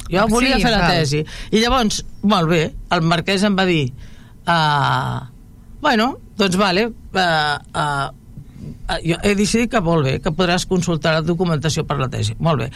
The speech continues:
Speaker 1: "Tindràs que firmar això." I em va posar un, un contracte privat, eh, que jo em vaig mirant allà i, i jo en allà em comprometia a, a ordenar l'arxiu.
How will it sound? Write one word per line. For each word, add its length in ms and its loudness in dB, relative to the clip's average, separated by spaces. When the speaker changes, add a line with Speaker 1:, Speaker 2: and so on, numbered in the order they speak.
Speaker 1:
"Tindràs 300 2
que 100 2
firmar 320 2
això." 320 -2
I 320 0
em 120 2
va 100 2
posar 320 0
un, 200 -8
un 180 -2
contracte 520 0
privat, 560 0
eh, 300 -4
que 160 2
jo 80 2
em 40 2
vaig 180 4
mirant 300 4
allà 380 2
i, 420 2
i 220 0
jo 240 0
en 80 4
allà 160 2
em 80 2
comprometia 840 2
a, 320 0
a 140 0
ordenar 460 2
l'arxiu. 520 -2